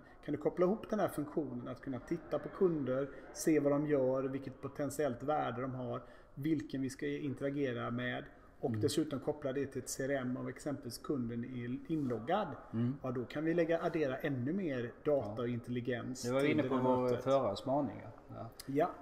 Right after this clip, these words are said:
Speaker 2: Och se-, sen är det dags för själva mötet.
Speaker 1: Mm.
Speaker 2: Och då kan jag ju tänka mig, tar man en C R M-plattform med en enklare chatt så har man inte lika vassa verktyg kanske för att genomföra mötet.
Speaker 1: Nej. Eh, perf-, jättebra, eh,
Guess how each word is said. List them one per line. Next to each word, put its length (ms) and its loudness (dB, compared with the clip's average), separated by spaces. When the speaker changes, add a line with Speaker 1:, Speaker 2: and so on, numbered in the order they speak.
Speaker 2:
Och 100 -6
se-, 220 0
sen 200 6
är 40 8
det 60 8
dags 180 8
för 80 0
själva 220 8
mötet. 760 2
Speaker 1:
Mm. 220 2
Speaker 2:
Och 60 -6
då 200 -2
kan 160 -2
jag 60 2
ju 60 0
tänka 300 0
mig, 180 0
tar 220 2
man 160 4
en 80 0
C 140 -2
R 120 4
M-plattform 1400 0
med 320 -2
en 240 0
enklare 420 2
chatt 320 0
så 100 -4
har 80 2
man 140 6
inte 100 0
lika 240 4
vassa 300 4
verktyg 520 0
kanske 240 -6
för 260 -4
att 260 -14
genomföra 600 -2
mötet. 320 -2
Speaker 1:
Nej. 180 4
Eh, 380 12
perf-, 320 6
jättebra, 540 8
eh, 80 8